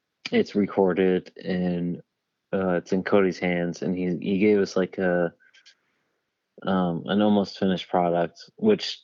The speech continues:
sounds, honestly, to me, like, my vocals sound like the best mix that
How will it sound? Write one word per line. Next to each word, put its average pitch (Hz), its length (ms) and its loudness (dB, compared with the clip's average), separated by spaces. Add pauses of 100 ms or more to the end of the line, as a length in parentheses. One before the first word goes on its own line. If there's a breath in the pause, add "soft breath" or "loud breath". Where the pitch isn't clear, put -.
sounds, 120 540 2
honestly, 107 480 2
to 95 140 -6
me, 90 360 2
like, - 240 -2
my 95 120 2
vocals 87 440 0
sound 87 540 -2 (1500)
like 98 300 2
the 98 80 4
best 92 360 0
mix 90 380 -4
that 82 280 -2